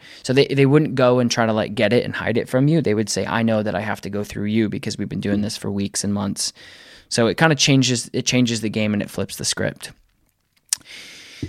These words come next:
The other thing that is gonna be really helpful for you guys that I think, um, a lot of people deal with on a resource guarding, uh, mindset is just your relationship in general. "I get away with what I want.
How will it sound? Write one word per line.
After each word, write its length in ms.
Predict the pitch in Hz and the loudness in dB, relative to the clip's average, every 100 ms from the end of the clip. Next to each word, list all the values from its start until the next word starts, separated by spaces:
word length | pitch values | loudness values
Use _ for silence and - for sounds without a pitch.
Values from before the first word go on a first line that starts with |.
| - | -8
The 400 | - 143 143 143 - | 0 4 6 4 4
other 200 | 180 226 | 6 6
thing 420 | 220 156 147 - | 4 2 2 2
that 180 | - - | 0 0
is 80 | 123 | 0
gonna 160 | 131 | 2
be 80 | 120 | 2
really 220 | 117 123 | 2 2
helpful 380 | 120 123 95 127 | 2 0 0 -4
for 160 | - 120 | -2 0
you 160 | 117 | 0
guys 380 | 113 104 107 107 | 2 2 2 0
that 120 | 104 - | -4 -2
I 160 | 117 | -4
think, 460 | 117 117 110 - - - | -2 -4 -4 -6 -14 -10
um, 300 | 110 104 - | -6 -6 -6
a 60 | |
lot 240 | 113 117 113 | -2 0 0
of 120 | - | -2
people 260 | 127 120 | -6 -4
deal 220 | 107 110 110 | -6 -2 0
with 280 | 107 107 | -2 -4
on 200 | - 107 | -6 -4
a 40 | 101 | -4
resource 400 | 110 - 107 107 | -4 -4 -4 -6
guarding, 640 | - 110 107 104 107 107 - | -2 0 0 -4 -6 -8 -12
uh, 300 | 117 113 - | -12 -10 -8
mindset 760 | 117 - 110 107 131 - 107 - | -8 -4 -2 0 -2 -2 -2 -4
is 400 | - 110 101 107 | -6 -4 -4 -6
just 280 | - 120 113 | -6 -4 -2
your 100 | 120 | -2
relationship 560 | 113 101 101 - 104 104 | -2 -2 -2 -4 -4 -4
in 100 | 104 | -4
general. 500 | 101 95 92 110 131 _ - - _ - | -4 -4 -4 -6 -8 _ -20 -20 _ -4
"I 100 | 113 | -2
get 120 | 117 | 2
away 200 | 117 120 | 4 4
with 180 | 120 - | 2 0
what 140 | 120 | -2
I 100 | 117 | 0
want. 540 | 110 113 113 107 - | 0 0 0 -2 -6